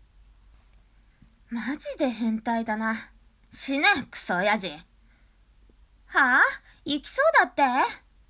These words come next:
知らねえよ、そんなこと。キモ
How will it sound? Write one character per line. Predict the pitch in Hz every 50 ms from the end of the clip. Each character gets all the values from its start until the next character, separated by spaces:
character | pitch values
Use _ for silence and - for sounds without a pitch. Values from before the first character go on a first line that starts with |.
| _ _ _
知 | _ - - - 220 226
ら | 247 320
ね | 392 440 453 466 453 427 392 339
え | 285
よ、 | 269
そ | 262 - 311 233
ん | 226 240
な | 247 247
こ | 247 254 247
と。 | 254 226 196 180 127 - - _ _ - - - - _ _ -
キ | - - 320 330
モ | 339